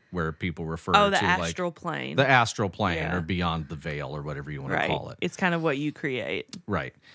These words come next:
Speaker 1: So that is where things manifest from.
Speaker 2: Yeah.
Speaker 1: And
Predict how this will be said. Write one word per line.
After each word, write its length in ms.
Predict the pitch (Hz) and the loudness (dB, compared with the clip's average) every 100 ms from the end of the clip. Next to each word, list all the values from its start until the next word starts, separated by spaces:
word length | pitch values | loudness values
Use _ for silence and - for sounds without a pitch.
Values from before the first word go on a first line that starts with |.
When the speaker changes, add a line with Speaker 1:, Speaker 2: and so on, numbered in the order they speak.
| - - | -20 -12
Speaker 1:
So 360 | - - 156 147 | -2 6 8 8
that 240 | 139 165 170 | 8 8 8
is 240 | 165 143 | 4 4
where 380 | 139 147 143 143 | 4 6 6 4
things 420 | 127 139 127 117 | 4 4 4 4
manifest 680 | 107 117 110 98 107 87 - | 4 4 4 4 2 2 -2
from. 500 | - - 95 76 - - _ _ _ _ _ _ _ _ - | -8 -4 -2 -2 -8 -20 _ _ _ _ _ _ _ _ -4
Speaker 2:
Yeah. 160 | 151 | 4
Speaker 1:
And 540 | 117 110 104 104 98 | 6 6 6 4 2